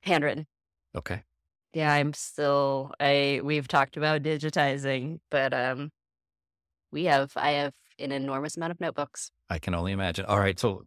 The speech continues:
Speaker 1: I
Speaker 2: the
Speaker 1: digitize all of the wine-related stuff, though. So
Speaker 2: Great.
Speaker 1: hand, like, handwrite notes and digitize everything else.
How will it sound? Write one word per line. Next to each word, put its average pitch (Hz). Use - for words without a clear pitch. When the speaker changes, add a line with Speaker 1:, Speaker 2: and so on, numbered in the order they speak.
Speaker 1:
I 220
Speaker 2:
the 214
Speaker 1:
digitize 254
all 175
of 160
the 147
wine-related 135
stuff, -
though. -
So 139
Speaker 2:
Great. 160
Speaker 1:
hand, -
like, 127
handwrite 131
notes -
and 85
digitize -
everything -
else. -